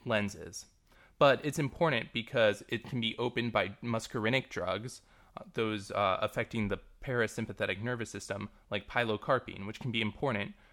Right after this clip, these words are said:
for glaucoma. Next, we have Schlemm's canal. This is a circumferential moat that you can't really see, but helps to drain aqueous, and it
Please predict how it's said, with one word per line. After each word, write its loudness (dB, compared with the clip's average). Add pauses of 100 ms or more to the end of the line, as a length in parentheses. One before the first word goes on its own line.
(120)
for -4
glaucoma. 2 (2000)
Next, -4
we 2
have 2
Schlemm's -4
canal. -14 (1120)
This -2
is -2
a 0
circumferential -2 (100)
moat -2 (480)
that 2
you -6
can't -4
really -2
see, -6 (280)
but 0
helps -2
to -2
drain -2
aqueous, -8
and -6
it -6